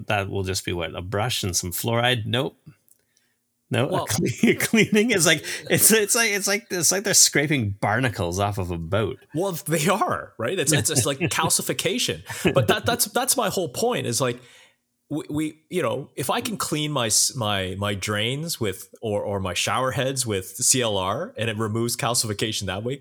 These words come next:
Speaker 2: ca-, haven't you figured out some te-, technology that I can rinse and remove that calcification?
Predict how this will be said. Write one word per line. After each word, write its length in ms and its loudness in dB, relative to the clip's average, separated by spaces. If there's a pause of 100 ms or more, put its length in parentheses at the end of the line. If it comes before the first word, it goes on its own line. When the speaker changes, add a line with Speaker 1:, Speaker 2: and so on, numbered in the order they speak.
Speaker 2:
ca-, 240 -10 (260)
haven't 220 -4
you 80 -4
figured 340 -2
out 140 -2
some 140 -6
te-, 180 -4
technology 540 -2
that 120 -4
I 60 -4
can 240 -6
rinse 300 -4
and 180 -6
remove 320 -6
that 180 -6
calcification? 800 -6